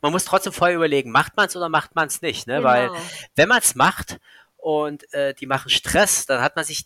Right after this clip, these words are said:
Speaker 1: dann hat man die Chance vertan, ne, sag ich
Speaker 2: Ja,
Speaker 1: mal, ja.
Speaker 2: das stimmt.
Speaker 1: Aber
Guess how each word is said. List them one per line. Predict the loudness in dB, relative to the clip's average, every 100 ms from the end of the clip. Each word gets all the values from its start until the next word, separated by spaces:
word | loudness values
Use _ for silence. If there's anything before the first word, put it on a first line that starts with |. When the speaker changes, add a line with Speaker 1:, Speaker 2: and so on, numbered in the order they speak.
| _
Speaker 1:
dann | 0
hat | 0 0
man | -2
die |
Chance | -2 -2 -4
vertan, | -8 -4 -2 -2 -2
ne, | -6
sag | -4 -2
ich | -2
Speaker 2:
Ja, | -2
Speaker 1:
mal, | -4 0
ja. |
Speaker 2:
das | 0 0
stimmt. | -6 -10 -10 -10 -16 -20 _ _ _ _
Speaker 1:
Aber | 2 4 2